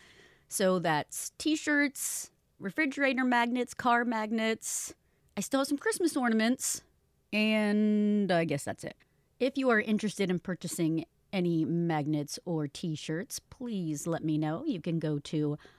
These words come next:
murderlabmedia dot com and email me, or go to Facebook at the Murder Lab page and message me there or make a post or some such, and I will happily respond,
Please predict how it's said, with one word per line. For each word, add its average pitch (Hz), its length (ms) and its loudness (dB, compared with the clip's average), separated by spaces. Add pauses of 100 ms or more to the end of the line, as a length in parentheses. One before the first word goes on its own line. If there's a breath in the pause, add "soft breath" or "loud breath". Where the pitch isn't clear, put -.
(140 loud breath)
murderlabmedia 170 1400 2
dot 139 360 -4
com 156 560 0 (100)
and 170 240 0
email 165 380 2
me, 147 320 -2 (400 loud breath)
or 320 160 0
go 285 100 6
to 208 80 4
Facebook 175 600 0 (180)
at 170 180 0
the 175 80 2
Murder 165 300 2
Lab 139 400 -2
page 147 560 -4 (480 soft breath)
and 170 240 4
message 160 320 0
me 160 100 4
there 156 360 2
or 147 120 0
make 160 240 2
a 143 40 -4
post 175 500 -4
or 147 220 0
some 139 220 0
such, - 580 -8 (340 soft breath)
and 269 180 2
I 226 140 4
will 208 160 2
happily 160 400 0
respond, - 640 -6